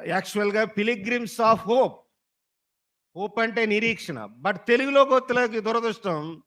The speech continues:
విశ్వాసము, నమ్మిక, ప్రేమ అన్నారు. నమ్మిక కాదు, యాక్చువల్‌గా నిరీక్షణ కదా. ఓకే, ఈ మూడు పుణ్యాలు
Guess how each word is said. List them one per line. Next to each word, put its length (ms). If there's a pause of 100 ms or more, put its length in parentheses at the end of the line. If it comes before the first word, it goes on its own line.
(360)
విశ్వాసము, 680
నమ్మిక, 440 (720)
ప్రేమ 300
అన్నారు. 240
నమ్మిక 380
కాదు, 240
యాక్చువల్‌గా 480
నిరీక్షణ 680 (760)
కదా. 260 (440)
ఓకే, 320 (300)
ఈ 40
మూడు 480
పుణ్యాలు 720